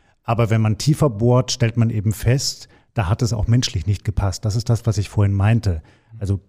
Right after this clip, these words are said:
Christian Lindner und Angela Merkel, das hat nicht richtig funktioniert. Und der Lindner hat sich von Frau Merkel auch nicht wirklich gewertschätzt gefühlt. Anders zum Beispiel als die Grünen damals in diesen Koalitionsverhandlungen.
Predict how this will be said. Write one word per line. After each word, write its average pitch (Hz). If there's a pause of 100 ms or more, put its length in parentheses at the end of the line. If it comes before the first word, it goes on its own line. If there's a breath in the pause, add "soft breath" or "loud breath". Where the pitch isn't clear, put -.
Christian 127
Lindner 123
und -
Angela 117
Merkel, 110
das -
hat -
nicht 117
richtig 110
funktioniert. 120
Und 101
der 98
Lindner 117
hat -
sich 110
von 104
Frau -
Merkel 101
auch 98
nicht 107
wirklich 117
gewertschätzt 110
gefühlt. 95
Anders 117
zum 123
Beispiel 110
als 110
die 135
Grünen 131
damals 95
in 95
diesen 92 (380)
Koalitionsverhandlungen. 95